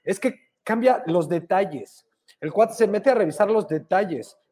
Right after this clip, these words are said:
Gruden sigue el mismo, él, él es el que, el que revisa los detalles y no tiene por qué haber una diferencia en ese sentido. Entonces, como lo dice Ricardo, en una semana corta en donde el coordinador defensivo no tiene nada que hacer porque los jugadores no están ahí, el talento no está ahí. Yo también me voy a ir con los Chargers,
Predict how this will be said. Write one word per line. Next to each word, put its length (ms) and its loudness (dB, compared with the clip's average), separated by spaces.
Gruden 240 4
sigue 200 4
el 80 4
mismo, 360 2
él, 240 4
él 160 4
es 120 -2
el 120 -2
que, 240 0
el 100 -10
que 100 -2
revisa 280 -2
los 120 -2
detalles 440 0
y 40 -8
no 120 -6
tiene 220 -2
por 260 -10
qué 100 0
haber 320 0
una 180 -8
diferencia 440 -4
en 60 -4
ese 120 -8
sentido. 480 -8
Entonces, 220 -10
como 160 4
lo 60 8
dice 160 6
Ricardo, 380 6
en 80 4
una 140 0
semana 360 -2
corta 240 0
en 80 2
donde 220 -4
el 80 -10
coordinador 420 -2
defensivo 400 0
no 80 0
tiene 220 -2
nada 140 0
que 100 -10
hacer 240 -2
porque 160 -6
los 100 -4
jugadores 300 2
no 80 -2
están 240 -2
ahí, 240 -6
el 100 -12
talento 280 -6
no 100 -4
está 160 -8
ahí. 180 -20
Yo 120 2
también 260 6
me 80 4
voy 80 6
a 40 6
ir 60 0
con 120 -2
los 80 -8
Chargers, 440 -2